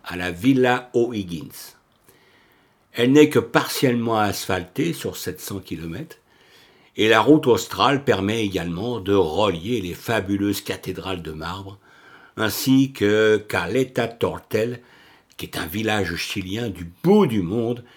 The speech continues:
et d'accéder aux régions d'Aysén et des lacs. Et cette route mythique du Chili offre un spectacle à chaque kilomètre parcouru et laissera aux voyageurs, eh bien, des souvenirs d'émerveillement profondément ancrés.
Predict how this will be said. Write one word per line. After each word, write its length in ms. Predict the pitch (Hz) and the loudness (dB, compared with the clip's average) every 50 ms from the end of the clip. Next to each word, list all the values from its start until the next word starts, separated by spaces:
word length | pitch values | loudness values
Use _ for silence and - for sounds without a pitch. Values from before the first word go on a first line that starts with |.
| _ _ _ _ - | _ _ _ _ -6
et 100 | - 95 | -6 -4
d'accéder 680 | 98 120 120 - - - - - 113 101 104 113 120 | -2 -2 -4 -4 -6 -8 -4 -2 -2 -2 0 0 2
aux 160 | 117 107 98 92 | 4 4 4 4
régions 520 | 98 104 104 98 85 92 110 107 107 107 | 4 4 2 2 2 0 -2 -2 -2 -2
d'Aysén 840 | 98 87 80 - 95 120 143 139 139 - - 156 151 151 156 170 - - | -4 -4 -6 -4 0 0 0 0 0 -2 0 0 2 2 0 -2 -4 -8
et 120 | 95 95 | -8 -8
des 160 | 87 90 90 | -6 -6 -6
lacs. 460 | 90 90 87 - - - - - - _ _ _ _ _ _ _ _ _ _ - - - - | -4 -4 -6 -6 -6 -12 -18 -20 -20 _ _ _ _ _ _ _ _ _ _ -20 -20 -10 0
Et 100 | - 117 | 2 2
cette 260 | 123 - - 165 - - | 2 4 4 2 2 4
route 280 | - 180 190 185 - 143 | 6 6 6 6 6 2
mythique 720 | 135 156 160 143 - - - 247 - - - - - - _ _ _ _ _ - - | 2 2 2 -2 -6 -8 -10 -10 -8 -10 -14 -14 -16 -20 _ _ _ _ _ -20 -12
du 200 | 95 101 107 101 | -6 -6 -4 -4
Chili 560 | - - - 101 92 95 95 113 135 143 139 - - - - _ _ - | -4 -6 -6 -6 -4 -4 -4 -4 -4 -6 -8 -12 -20 -20 -20 _ _ 2
offre 460 | - 143 143 135 139 - - - _ - | 4 4 4 4 2 -6 -12 -14 _ -8
un 200 | 110 107 104 101 | -8 -6 -6 -6
spectacle 840 | - - - - 98 90 - - - - 90 85 85 85 - - _ - | -8 -12 -10 -6 -6 -6 -6 -8 -10 -8 -8 -8 -8 -10 -12 -18 _ -16
à 140 | - 87 82 | -14 -12 -8
chaque 440 | - - - - 139 123 - - | -8 -6 -4 -2 -4 -4 -4 -6
kilomètre 520 | - - 101 90 87 85 85 90 95 95 _ | -12 -8 -8 -6 -6 -6 -6 -6 -8 -8 _
parcouru 500 | - 90 - - - - - 90 107 104 - - - - - - - - | -14 -14 -14 -14 -16 -12 -6 -6 -6 -6 -8 -18 -20 -20 -20 -20 -8 2
et 140 | 110 127 135 | 4 6 8
laissera 560 | 139 143 139 131 - - - 139 139 135 120 | 8 8 8 6 4 0 4 6 8 8 8
aux 120 | 113 110 107 | 8 6 4
voyageurs, 720 | 104 120 135 127 120 110 104 101 95 104 117 127 117 110 | 4 6 6 6 6 4 2 2 0 0 0 0 0 0
eh 80 | 104 98 | 0 0
bien, 200 | 104 123 123 107 | 0 0 0 0
des 140 | 113 120 | 0 -2
souvenirs 680 | 113 - - - 135 120 107 110 117 127 131 113 90 90 | -2 -2 0 2 2 2 2 0 2 2 2 2 0 -4
d'émerveillement 920 | 87 - 143 143 131 120 123 120 101 98 92 104 98 95 98 101 110 110 | -2 4 4 4 4 4 2 0 -2 -2 -4 -4 -2 -2 -4 -4 -4 -6
profondément 880 | 113 - - - 95 90 - - 98 92 82 87 85 87 104 107 90 82 | -8 -10 -8 -8 -8 -8 -8 -10 -10 -10 -8 -6 -6 -6 -6 -6 -8 -10
ancrés. 320 | 85 - - - - 104 | -14 -16 -16 -16 -16 -18